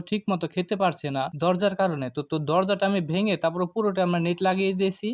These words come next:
আর নিচে হচ্ছে আমাদের ডিম গড়ানোর জন্য নেটটা কেটে তারপরে দুই ইঞ্চির মতো ফাঁকা করে দিয়েছি। এখন আমাদের কোয়েল পাখিগুলো ঠিক মতো খেতেও পারে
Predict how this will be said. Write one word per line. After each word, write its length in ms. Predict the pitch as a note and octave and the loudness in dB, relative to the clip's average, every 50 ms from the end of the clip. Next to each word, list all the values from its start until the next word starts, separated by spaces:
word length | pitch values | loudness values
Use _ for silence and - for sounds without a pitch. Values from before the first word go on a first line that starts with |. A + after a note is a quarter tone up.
| - | -4
আর 240 | - D#3 D3+ D3+ D3+ D3+ | -2 0 2 2 2 2
নিচে 260 | D#3 F3 G3+ G3 - G#3 | 2 2 0 0 2 2
হচ্ছে 260 | F#3+ F#3 F3 - - F#3+ | 2 2 0 0 0 0
আমাদের 460 | F3+ F3 F3 F3 E3+ E3 F3 F3 F3 F3 E3+ D#3+ D3+ | 0 2 2 0 0 2 2 2 2 2 2 0 0
ডিম 180 | C#3+ F3 F#3+ G3 F#3+ | 0 2 2 2 4
গড়ানোর 400 | F#3+ G3 G3 G3 G3 G3 F#3+ F#3 | 4 4 4 4 4 2 0 0
জন্য 200 | F3 F#3 F#3 F3+ F3+ F3 | 0 0 2 2 2 2
নেটটা 360 | D#3+ E3 E3+ F3 - - G3 | 2 0 -2 -4 -2 -4 -4
কেটে 300 | - - A3 G#3+ A#3 G#3+ E3 | -2 -2 -4 -2 0 0 0
তারপরে 420 | - - D3+ D3+ D3+ - E3 D#3+ D#3 D3+ | 2 2 2 2 2 0 -2 -2 -2 0
দুই 140 | D#3+ F3 | 0 2
ইঞ্চির 240 | F3 F3 E3+ F3+ F3 E3+ | 2 2 0 0 -2 -2
মতো 140 | E3+ - F3 D#3+ | 0 -2 -4 -2
ফাঁকা 240 | - F#3 F#3 - G3+ G3 | -2 -4 -4 -2 -4 -2
করে 180 | G3+ G3 G3 F3+ | -2 0 0 0
দিয়েছি। 360 | D#3+ D3 C3+ B2 A#2+ - B2+ A#2+ - | 0 0 -2 -2 -4 -6 -10 -10 -4
এখন 220 | - D#3 - F3 F3 | -4 -4 0 2 2
আমাদের 280 | F#3 F#3 F#3+ F#3+ F#3+ F#3+ | 4 4 2 2 2 0
কোয়েল 220 | F#3 - G#3 G3+ G3 | 0 0 0 0 0
পাখিগুলো 460 | - G3+ G3 - G#3 F#3+ G#3+ G#3 G3+ | -2 -4 -2 -2 -2 -2 0 0 0
ঠিক 180 | G3 - A3 G3 - | 0 -2 -4 0 0
মতো 180 | G#3 G3 - G3+ | 0 0 0 -2
খেতেও 320 | - - A3+ G3 A3 A3 | -4 -4 -2 0 0 0
পারে 260 | G#3 A3 A3+ A3 A3+ | 2 2 2 4 4